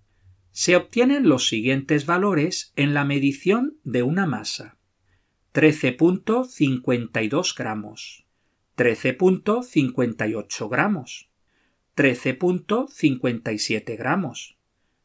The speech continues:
trece punto sesenta y un gramos y trece punto cincuenta y un gramos. Estas medidas son precisas porque están muy próximos los valores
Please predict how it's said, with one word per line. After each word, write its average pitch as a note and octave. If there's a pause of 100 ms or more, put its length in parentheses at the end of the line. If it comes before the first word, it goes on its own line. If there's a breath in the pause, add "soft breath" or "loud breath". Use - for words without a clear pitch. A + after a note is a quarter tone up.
(160)
trece D#3+
punto C3
sesenta C#3
y C3+
un G3+
gramos A2 (220)
y G#3+ (240)
trece B2+
punto D#3
cincuenta D#3
y F#3
un G3+
gramos. - (560)
Estas G3
medidas A2
son D#3
precisas G#3+ (160)
porque A#2+
están F3
muy C3
próximos D#3+
los A3+
valores A2